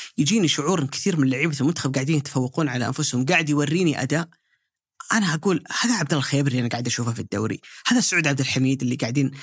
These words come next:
نتابعه وفي بعض الأحيان يكون عنده مشاكل مع الهلال". معناته إيش؟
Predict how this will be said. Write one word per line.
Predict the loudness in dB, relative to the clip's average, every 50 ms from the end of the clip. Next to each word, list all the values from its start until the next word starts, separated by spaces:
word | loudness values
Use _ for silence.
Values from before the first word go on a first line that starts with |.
| -18 -12 -4 -2
نتابعه | -2 0 2 2 2 2 2 2 0 0
وفي | 0 -2 -2 0
بعض | 0 0 0
الأحيان | 0 0 0 0 0
يكون | 0 0 0
عنده | 0 0 0
مشاكل | 0 0 0 2 0 0 0 0 -2 -2
مع | -2 -2
الهلال". | -2 0 0 2 2 2
معناته | 4 4 2 2 0 0 0
إيش؟ | 0 0 -2